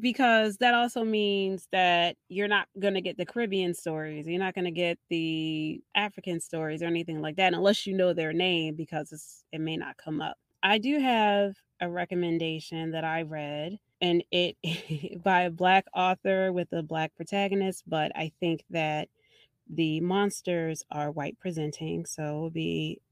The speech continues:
an interracial monster fucking, uh, book. And it's a duo by Kimberly Lemming, and it is The Time I Got Drunk and Saved a Demon.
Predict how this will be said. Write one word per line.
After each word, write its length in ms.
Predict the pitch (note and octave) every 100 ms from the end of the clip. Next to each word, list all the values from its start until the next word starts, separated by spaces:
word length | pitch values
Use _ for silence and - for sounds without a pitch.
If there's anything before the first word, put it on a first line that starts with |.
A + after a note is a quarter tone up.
| -
an 180 | D3 D3
interracial 960 | G#3+ A3+ G#3 F3 D#3+ D3+ E3+ D#3 D#3 D#3+ _ _ _ _ _
monster 720 | - D#3 D#3 - - D#3 D3+ D#3 _
fucking, 640 | D#3 D3+ D#3 D3+ D3+ D#3+ G3+
uh, 280 | D3+ D3 D3+ -
book. 260 | C#4 C#4+ _ _ _ _ _ _ _ -
And 180 | F3+
it's 200 | F#3+ F#3
a 220 | F3+ E3 - -
duo 640 | A3+ A3 E3+ D3+ D#3 G#3+ - -
by 380 | D#3+ D#3 D#3 E3
Kimberly 640 | - G3+ G3 G#3 G#3+ G#3+ G#3+
Lemming, 600 | F#3 D#3+ D3+ D3+ E3 A#3+ _ _ _ _ _
and 500 | E3 D#3+ E3 E3 E3 - -
it 220 | F3 F3
is 420 | E3+ E3 D#3+ E3
The 120 | -
Time 280 | F3 G#3 G#3+
I 100 | G#3+
Got 220 | G3 F#3
Drunk 340 | D#3 E3+ F3 -
and 140 | E3+
Saved 380 | - F3 D#3+ D3
a 80 | D#3
Demon. 480 | D3 D3 C#3+ D3+